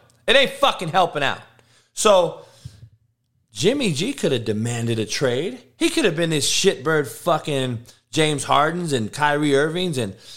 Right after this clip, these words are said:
and, and all these motherfuckers that are demanding trades. He could have been that guy. Jimmy G could have been that guy. And I'm so fucking happy for Jimmy G that he is showing America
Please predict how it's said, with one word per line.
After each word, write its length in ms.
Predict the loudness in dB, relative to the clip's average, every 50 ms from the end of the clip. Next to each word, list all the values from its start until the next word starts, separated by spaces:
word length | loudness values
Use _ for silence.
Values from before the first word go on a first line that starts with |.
| -12 -6
and, 260 | -4 -4 -4 -4 -4
and 160 | -6 -4 -2 2
all 160 | 2 2 2
these 180 | 2 0 -2 0
motherfuckers 600 | 0 0 0 -2 -2 -2 -2 -2 0 -2 -2 0
that 140 | 2 2 2
are 60 | 0
demanding 640 | -2 -4 -4 -2 0 0 0 0 -2 -2 -4 -4 -6
trades. 480 | -6 -4 -4 -4 -4 -6 -8 -12 -18 -20 _ _ _ _
He 140 | _ -6 -4
could 160 | -2 0 0
have 100 | 2 2
been 140 | 4 4 4
that 160 | 4 2 2
guy. 320 | 2 2 2 2 2 -2 -6 -12 -18 _ _ _ _ _ _
Jimmy 340 | -6 -4 -2 0 2 2 2
G 200 | 2 2 2 2
could 160 | 2 2 2
have 140 | 2 2 4
been 220 | 2 2 2 2
that 200 | 0 0 -2 0
guy. 320 | 0 0 0 0 -2 -4 -10 -18 _ _ _ _ _ _ _ _ _ _ _ _ _ _ _ _ _ _ _ _ _ _ _ _ _ _ _ _ _ _ _ _ _ _ _ _ _ _
And 120 | -2 0
I'm 160 | 0 0 0 0
so 180 | -2 -2 -2
fucking 600 | -4 -4 -10 -14 -4 2 2 2 2 0 -4 -6 -4
happy 340 | -2 -2 -2 -2 -4 -8
for 160 | -12 -12 -12 -10
Jimmy 320 | -6 -6 -6 -4 -6 -6
G 400 | -6 -6 -6 -8 -8 -10 -14 -18 -10
that 160 | -8 -8 -6
he 240 | -4 -4 -4 -2 -2
is 380 | -2 -2 -4 -4 -4 -4 -2 -2
showing 720 | -2 -2 -2 -2 -2 0 2 4 4 4 2 0 -4 -4
America 560 | -2 0 0 2 0 0 -4 -8 -16 -20 -20